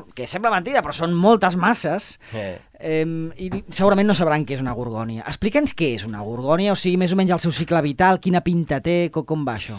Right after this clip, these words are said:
Speaker 2: Bueno, básicamente tiene, eh, como he dicho antes, una forma arbórea, un pie, ¿vale? Eh, enganchado a una roca o a un sustrato duro, ¿vale?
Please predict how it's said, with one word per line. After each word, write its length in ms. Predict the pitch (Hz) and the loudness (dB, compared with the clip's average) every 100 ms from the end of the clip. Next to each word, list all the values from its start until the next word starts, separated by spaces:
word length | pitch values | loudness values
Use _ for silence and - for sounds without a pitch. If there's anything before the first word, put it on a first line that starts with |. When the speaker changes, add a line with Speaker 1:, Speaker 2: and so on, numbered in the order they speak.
| 95 - - | -14 -20 -6
Speaker 2:
Bueno, 260 | 147 127 | -2 -2
básicamente 680 | 120 127 - 165 175 185 185 | -2 -4 -2 0 0 0 -4
tiene, 480 | - 156 165 185 180 | -4 -2 0 0 0
eh, 200 | 135 123 113 | 0 0 0
como 240 | 127 127 | 0 0
he 20 | |
dicho 320 | 123 127 - | 0 -4 0
antes, 360 | 123 139 156 151 | 0 0 -2 -2
una 180 | 135 117 | -2 0
forma 300 | 120 123 151 | -2 0 0
arbórea, 380 | 117 110 101 95 | 2 2 0 -4
un 140 | 104 | -8
pie, 400 | - 147 185 220 - - | -2 0 0 -2 -12 -6
¿vale? 380 | 117 131 190 240 - - - | -4 -4 -6 -12 -20 -20 -10
Eh, 300 | 120 120 120 120 | -4 -2 -2 -2
enganchado 540 | 127 123 123 127 123 | -2 -2 0 0 2
a 60 | 113 | 0
una 180 | 110 101 | 0 -4
roca 540 | 110 139 - 196 220 | -2 -2 0 0 0
o 560 | 120 110 107 101 101 95 | 0 -2 -4 -4 -6 -6
a 20 | |
un 180 | 104 110 | -8 -8
sustrato 460 | 120 - 110 104 | -10 -6 -6 -4
duro, 400 | 110 143 196 208 | -2 0 -2 -4
¿vale? 380 | - 104 143 190 | -10 -8 -6 -8